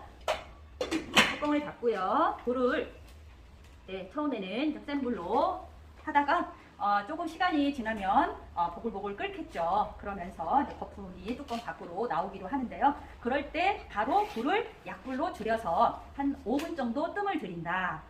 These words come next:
뜸을 들인 다음에 너무 이게 찰기가 있는 밥을 원하는 게 아니기 때문에, 어, 바로 이제 한 오 분 정도 됐다 싶으면 뚜껑을 열고 밥을 뒤적여서 섞어 놓으면 되겠습니다. 그래서 우리가 새우 볶음밥에, 어, 재료가 그렇게 복잡하지 않으면서 밥을 얼마나 잘 짓는지,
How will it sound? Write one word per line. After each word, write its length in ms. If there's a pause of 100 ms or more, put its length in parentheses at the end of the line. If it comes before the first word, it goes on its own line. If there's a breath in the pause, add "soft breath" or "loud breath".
(140 loud breath)
뜸을 240
들인 220
다음에 680
너무 320
이게 140
찰기가 420
있는 320
밥을 260
원하는 300
게 80
아니기 360
때문에, 500 (180 loud breath)
어, 260
바로 240
이제 140
한 220
오 100
분 120
정도 280
됐다 260
싶으면 560
뚜껑을 360
열고 340
밥을 380
뒤적여서 500
섞어 300
놓으면 480
되겠습니다. 680
그래서 340 (220 loud breath)
우리가 220
새우 200
볶음밥에, 720 (160)
어, 160
재료가 460
그렇게 260
복잡하지 460
않으면서 920 (180)
밥을 300
얼마나 320
잘 200
짓는지, 760